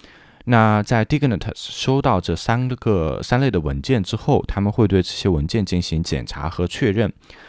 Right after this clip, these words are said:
然后会与这个申请人来进行沟通。那他们首先做的并不是说，“OK，你的资料没问题，来，过来，来，来，来，来吃药吧。”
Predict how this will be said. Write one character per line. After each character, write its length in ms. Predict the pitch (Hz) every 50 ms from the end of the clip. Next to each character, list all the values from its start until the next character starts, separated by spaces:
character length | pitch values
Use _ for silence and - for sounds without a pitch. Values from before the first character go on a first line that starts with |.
| - - -
然 200 | 80 80 80 95
后 320 | - - - 135 113 98
会 220 | 90 - 135 113 98
与 100 | 78 76
这 140 | - 110 92
个 80 | 87
申 220 | - - 120 123 127
请 200 | - 95 76 69
人 280 | 69 67 - - - - _ -
来 180 | - 76 76 76
进 160 | 87 98 87
行 160 | 92 85 82
沟 240 | - - 120 123 131
通。 260 | - - 139 131 131 - - - - - - - - - - _ _
那 240 | - 113 107 104 - _ _ - - - - -
他 160 | - - 180
们 80 | 190 196
首 180 | - - 82
先 160 | 78 - 104 120
做 200 | - - 156 131
的 140 | - - - - - - - - -
并 160 | - 147 139
不 100 | - - 113
是 140 | - 101 104
说， 280 | - - 113 113 120
“OK， 380 | - - 139 131 113 80 80 90 -
你 120 | 98 90
的 80 | 82 90
资 140 | - 156
料 100 | 151 147
没 140 | 107 85 87
问 140 | 104 123 117
题， 160 | - - - -
来， 200 | - 92 87 - - -
过 160 | - - 123
来， 280 | 95 73 - - - _ _ -
来， 340 | - 80 76 76 76 78 73 - -
来， 200 | - 82 76 69 -
来， 260 | - 80 78 82 82 85 90 90 92 90 87 85 - - _ -
来 120 | - 78 78
吃 180 | - - - 135
药 160 | 147 139 -
吧。” 180 | - - -